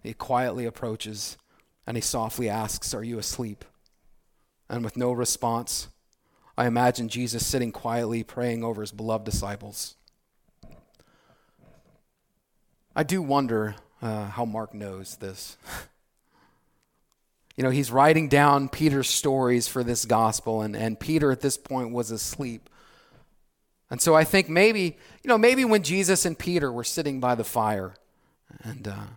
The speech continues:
after Jesus, you know, rose from the dead and they were eating fish, and Peter remembering how Jesus said he, he would deny him three times. And so he's recalling how he disappointed him in the garden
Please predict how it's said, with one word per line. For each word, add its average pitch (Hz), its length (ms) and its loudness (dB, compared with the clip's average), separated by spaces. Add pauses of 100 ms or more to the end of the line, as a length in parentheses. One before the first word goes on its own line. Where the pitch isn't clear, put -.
(760)
after 117 300 -2
Jesus, 113 500 -6
you 107 100 -12
know, 101 200 -8 (120)
rose 117 300 0
from 123 140 -6
the 110 100 -2
dead 110 300 2
and 104 100 -4
they 107 60 -4
were 110 120 -4
eating 117 300 -2
fish, 113 380 -2
and 98 180 -12 (300)
Peter 143 240 2
remembering 131 640 2
how 120 220 4
Jesus 120 600 -4 (220)
said 135 260 4
he, 120 220 0
he 127 200 -4
would 110 360 -10 (160)
deny 117 380 0
him 117 180 -2
three 120 300 -6
times. 113 560 -2 (1500)
And 120 80 -14
so 127 140 -4
he's 117 160 -4
recalling 131 520 0
how 123 160 2
he 120 60 0
disappointed 123 720 -2
him 123 140 0
in 117 80 -2
the 113 100 -4
garden 117 520 -2